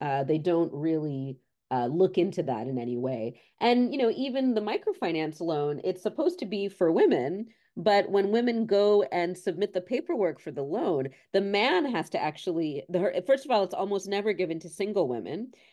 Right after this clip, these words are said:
and their husband have to submit their Aadhaar card and proof of employment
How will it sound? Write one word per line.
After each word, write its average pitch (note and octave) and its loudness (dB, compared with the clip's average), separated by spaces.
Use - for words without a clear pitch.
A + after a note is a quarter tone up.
and G#3 2
their G#3 4
husband C#4 0
have A3 -2
to A3+ -6
submit G3 -2
their F#3+ 2
Aadhaar G3+ 0
card E3 -2
and D#3 -10
proof G#3+ -4
of F#3 -4
employment F3 -2